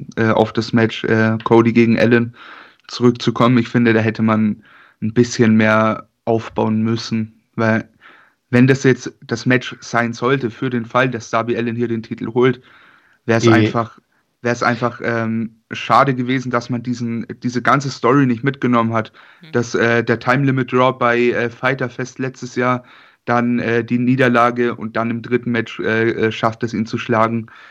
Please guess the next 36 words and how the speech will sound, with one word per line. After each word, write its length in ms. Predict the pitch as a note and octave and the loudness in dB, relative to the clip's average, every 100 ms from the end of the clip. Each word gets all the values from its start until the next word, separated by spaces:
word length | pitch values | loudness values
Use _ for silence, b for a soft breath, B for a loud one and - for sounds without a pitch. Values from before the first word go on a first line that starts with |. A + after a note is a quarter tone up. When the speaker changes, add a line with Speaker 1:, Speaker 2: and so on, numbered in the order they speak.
| b b b b | b b b b
Speaker 1:
Ich 120 | - | -2
mein, 340 | C3 A#2+ B2+ - | 2 2 0 -2
klar 200 | B2+ C3+ | 0 2
kann 140 | C3+ | 0
man's 220 | B2+ B2 A2+ | -6 -6 -4
weiterziehen, 580 | A#2+ C#3+ A#2 - A#2 | -4 -4 -10 -12 -12
so, 240 | A2 A2+ A2 | -10 -12 -12
keine 300 | - A2+ B2 | -8 -6 -2
Speaker 2:
Ja. 80 | D3+ | -2
Speaker 1:
Frage, 300 | G#2+ B2+ A#2 | 0 0 0
aber 140 | A2 | -2
das 200 | A2+ G#2 | -6 -6
wär 100 | A#2 | -4
halt, 220 | A2+ A2 _ _ - | -2 -4 _ _ -8
also 160 | A2 | -6
ich 140 | B2 A#2+ | -2 2
weiß 220 | C3 C3+ | 2 0
nicht, 220 | A#2 - | -8 -8
ich, 200 | C3 - | -12 -12
ich 200 | - D3 | -12 -2
erzähl 360 | D3 C#3 C#3+ D3 | -2 -2 -2 0
immer 160 | C3+ B2+ | 0 0
gerne 240 | C3 C3+ | 0 0
in 80 | B2 | -2
drei 260 | A#2+ C3 | -2 0
Akten. 400 | C3+ - - C#3 b b b b b _ _ _ _ _ _ _ - | -2 -6 -12 -12 b b b b b _ _ _ _ _ _ _ -16
Es 180 | C3+ C#3+ | -6 -2
wär 100 | B2+ | -2
einf-, 220 | C#3 C3+ | -2 -6
es, 140 | C3 C3+ | -10 -8
es 200 | B2+ D3+ | -6 -2
wär 100 | D3+ | 0
einfach 220 | C#3 C#3 | -2 -6
gut 120 | D3 | -6
erzählt 380 | B2+ - C3+ C3+ | -6 -4 -4 -2
gewesen. 500 | A#2+ A2+ A2+ A2 | -4 -4 -6 -10